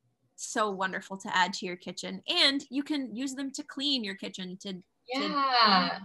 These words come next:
Speaker 1: to your kitchen, to, to just make it a, a place that you like to be. I mean, people love to hang out in the kitchen anyways. Like, why not
Speaker 2: Yes.
Speaker 1: the vibration of what's happening there by diffusing or by just, you know, yeah.
Speaker 2: Yeah, so it's like, if you already have,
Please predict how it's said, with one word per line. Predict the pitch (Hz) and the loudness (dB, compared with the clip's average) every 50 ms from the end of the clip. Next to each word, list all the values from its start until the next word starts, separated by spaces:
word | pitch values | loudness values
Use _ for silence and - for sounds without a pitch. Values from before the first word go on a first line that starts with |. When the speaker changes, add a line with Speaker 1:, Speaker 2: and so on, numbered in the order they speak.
| - | -12
Speaker 1:
to | - 302 294 277 247 233 220 220 202 220 285 208 | -10 -4 0 4 6 8 8 6 6 2 0 -2
your | 208 208 196 | -4 -8 -8
kitchen, | - - 302 294 - 214 202 190 190 185 190 196 233 - | -6 -6 -6 -4 -4 -2 -2 -2 -4 -4 -6 -8 -8 -6
to, | - 220 208 208 208 214 226 220 _ _ _ _ _ _ _ _ - | -4 -4 -2 0 0 -2 -2 -6 _ _ _ _ _ _ _ _ -10
to | - 240 | -6 -4
just | 285 311 - 233 | -4 -2 -2 0
make | 226 240 254 277 277 | 2 2 2 2 0
it | 320 285 254 | -2 -2 -2
a, | 233 226 214 - - 220 | -2 -4 -6 -8 -6 -6
a | 214 196 190 - | -6 -6 -8 -8
place | - 233 262 285 - | -6 -6 -6 -6 -6
that | - - | -10 -12
you | 240 226 190 | -12 -8 -6
like | 185 196 240 277 - - | -4 -4 -4 -4 -6 -8
to | - 190 | -8 -6
be. | 247 277 269 | -4 -4 -4
I | 214 | -4
mean, | 196 185 | -6 -8
people | 185 - 220 226 220 196 | -10 -10 -10 -8 -6 -4
love | 202 208 226 | -4 -6 -6
to | 262 | -8
hang | 254 240 220 214 | -8 -8 -6 -6
out | 214 - | -8 -8
in | 226 | -8
the | 214 | -12
kitchen | 196 - 233 - 202 190 | -12 -12 -10 -10 -10 -8
anyways. | 190 208 220 262 254 214 185 185 202 196 | -8 -8 -8 -6 -6 -6 -6 -6 -8 -10
Like, | 190 - - | -12 -8 -6
why | 190 214 | 2 4
not | 240 277 339 | 6 8 8
Speaker 2:
Yes. | 285 269 - - - - - - - - | 8 6 4 2 -2 -10 -16 -18 -12 -8
Speaker 1:
the | 202 196 | -8 -6
vibration | 190 214 240 294 339 - 233 208 | -4 -2 -2 -2 -4 -4 -4 -4
of | 196 190 196 196 | -4 -4 -4 -6
what's | 185 160 - - | -8 -10 -8 -8
happening | 208 226 262 254 226 208 190 185 | -8 -6 -6 -6 -8 -8 -8 -8
there | 185 185 190 196 202 - _ _ _ _ _ - | -8 -8 -8 -8 -10 -12 _ _ _ _ _ -8
by | 226 233 | -8 -6
diffusing | 269 262 - 294 320 359 349 269 247 214 196 190 185 | -6 -4 -2 -2 0 0 0 -2 -2 -4 -4 -6 -6
or | 185 185 185 | -8 -6 -2
by | 190 196 202 202 | -2 0 0 -2
just, | 196 202 196 - - - - - | -4 -8 -10 -10 -10 -10 -10 -10
you | - 208 | -8 -6
know, | 190 196 233 302 302 262 _ _ _ _ _ _ _ _ _ _ _ _ _ _ _ _ _ _ _ _ | -6 -6 -6 -6 -8 -12 _ _ _ _ _ _ _ _ _ _ _ _ _ _ _ _ _ _ _ _
yeah. | 196 196 190 - - 190 - _ _ _ _ _ _ _ - | -4 -2 -2 -2 -2 -4 -10 _ _ _ _ _ _ _ 4
Speaker 2:
Yeah, | 226 240 220 208 185 175 - | 6 8 10 10 8 6 4
so | - 233 220 | 2 2 4
it's | 208 202 214 | 4 6 6
like, | 208 190 190 - - - | 4 4 4 2 -4 -4
if | 208 196 214 | -4 -2 2
you | 226 226 220 | 4 6 8
already | 208 208 220 226 254 | 10 10 10 10 8
have, | 269 262 220 185 180 175 | 4 4 6 6 6 4